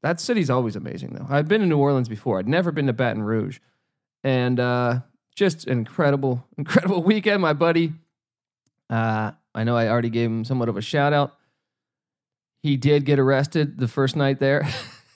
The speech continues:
<laughs> I, I don't know. I, I lost him in the, in a casino at Harrah's. He ended up arrested, but he did win.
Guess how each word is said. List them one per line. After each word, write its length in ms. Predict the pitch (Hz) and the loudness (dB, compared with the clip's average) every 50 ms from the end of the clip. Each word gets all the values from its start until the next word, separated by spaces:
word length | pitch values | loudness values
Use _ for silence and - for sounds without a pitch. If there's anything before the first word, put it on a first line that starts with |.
| _ - 285 | _ -4 -4
<laughs> 800 | - - _ _ _ _ _ _ _ _ _ _ _ _ _ - | -4 -4 _ _ _ _ _ _ _ _ _ _ _ _ _ 0
I, 160 | 180 180 175 | 0 0 2
I 140 | - 165 175 | 2 2 4
don't 160 | 180 185 185 | 4 4 4
know. 140 | 180 185 190 | 4 4 4
I, 240 | 185 175 170 160 160 | 4 4 4 4 2
I 200 | 165 - 147 143 | 2 0 0 0
lost 380 | 147 151 160 160 175 175 - - | 2 2 2 2 2 2 0 0
him 160 | 214 202 185 | 0 0 2
in 120 | 175 165 160 | 2 2 2
the, 120 | 151 147 | 2 0
in 140 | 139 156 151 | 0 0 0
a 80 | 143 | 0
casino 640 | 139 - 131 - - 180 190 202 202 196 202 202 185 170 | 0 -2 -2 -2 0 0 2 2 2 2 2 0 -2 -6
at 120 | 175 147 104 | -8 -6 -2
Harrah's. 600 | 123 131 143 156 156 156 151 151 - - - - _ _ _ _ _ _ _ _ - | 0 2 2 2 2 0 -2 -4 -8 -12 -14 -16 _ _ _ _ _ _ _ _ -4
He 80 | - 135 | -2 -2
ended 160 | 135 135 135 | 0 0 0
up 100 | 131 110 | 0 -2
arrested, 380 | 117 117 131 139 139 - 170 151 | -2 0 0 0 0 -2 -2 -2
but 100 | 131 120 | -2 -2
he 80 | 120 | -2
did 220 | 107 - 135 139 135 | 0 2 0 0 2
win. 400 | 123 131 131 135 135 139 139 | 0 0 0 0 0 -2 -4